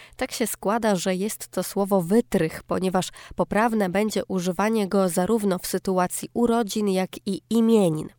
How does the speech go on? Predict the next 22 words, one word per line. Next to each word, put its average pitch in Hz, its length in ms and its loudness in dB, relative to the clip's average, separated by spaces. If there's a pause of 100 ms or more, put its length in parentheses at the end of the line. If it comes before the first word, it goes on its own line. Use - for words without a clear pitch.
(440)
Solenizant 190 800 0
pochodzi 240 480 -4
z - 80 -10
języka 208 400 -2
francuskiego. 202 840 -4 (120)
Francuski 180 640 -2
czasownik 190 540 -2 (240)
solenniser 190 880 0 (280)
oznacza 196 600 0
celebrować, 202 920 0 (180)
uroczyście - 640 -2
obchodzić. - 680 -6 (240)
I 247 120 0
nawiązuje 214 560 2
on 185 140 0
do 180 100 0
łacińskiego 185 680 -2
solemnis, 196 920 -2 (300)
czyli 180 380 0
uroczysty. 226 680 0 (540)
Od 165 220 -2
niego 190 480 0